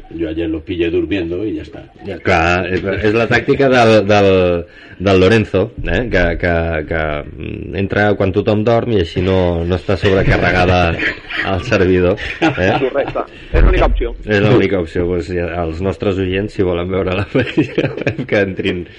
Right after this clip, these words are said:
Speaker 2: No, no, ara funciona, però funciona malament, bàsicament, perquè els resultats, vull dir, els resultats, eh, la, la classificació que dona no és la, la que toca. Mm.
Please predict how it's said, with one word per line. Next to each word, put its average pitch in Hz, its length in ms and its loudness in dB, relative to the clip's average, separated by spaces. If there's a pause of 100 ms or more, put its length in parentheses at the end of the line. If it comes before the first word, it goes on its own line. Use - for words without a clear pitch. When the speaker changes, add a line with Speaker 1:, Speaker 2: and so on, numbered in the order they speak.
(280)
Speaker 2:
No, 131 160 2
no, 143 80 4
ara 120 160 2
funciona, 95 640 -2
però 85 180 -4
funciona 90 380 -6
malament, 82 400 -6 (320)
bàsicament, 78 480 -8
perquè 85 240 -6
els 80 80 -10
resultats, 78 640 -10
vull 87 160 -2
dir, 80 160 -4
els 78 240 -12
resultats, 85 640 -10
eh, 87 80 -4 (160)
la, 78 240 -10
la 80 160 -10
classificació 98 560 -2
que 98 160 2
dona 98 160 0 (480)
no 95 160 2
és 87 160 -2
la, 78 480 -6
la 78 160 -8
que 76 160 -10
toca. 78 320 -8 (1000)
Mm. 78 140 -14